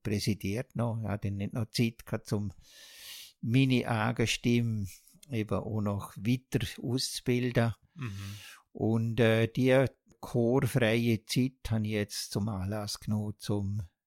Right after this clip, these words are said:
Speaker 1: das umzusetzen.
Speaker 2: Und hast Fortschritt jetzt,
Speaker 1: Ich
Speaker 2: wenn
Speaker 1: denke
Speaker 2: ich
Speaker 1: mir
Speaker 2: fragen
Speaker 1: schon, ja,
Speaker 2: darf,
Speaker 1: es sind
Speaker 2: ja.
Speaker 1: natürlich grosse Fortschritte
Speaker 2: <laughs> Ja.
Speaker 1: möglich, oder?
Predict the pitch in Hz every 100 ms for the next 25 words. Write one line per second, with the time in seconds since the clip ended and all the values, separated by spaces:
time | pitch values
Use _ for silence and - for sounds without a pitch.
0 | - - 92 92 - - - _ _ -
1 | 214 - - 208 185 - 85 - _ _
2 | _ _ - 127 135 143 117 113 - -
3 | 117 156 - 117 117 113 _ - - -
4 | - - 120 - - - _ _ _ _
5 | - 202 151 - 131 120 - 117 110 98
6 | 127 151 107 110 151 - 113 107 107 113
7 | 95 95 - 104 110 104 123 - 139 147
8 | 135 - 135 143 135 - - - - -
9 | 165 127 123 135 139 143 190 - - 104
10 | 110 175 190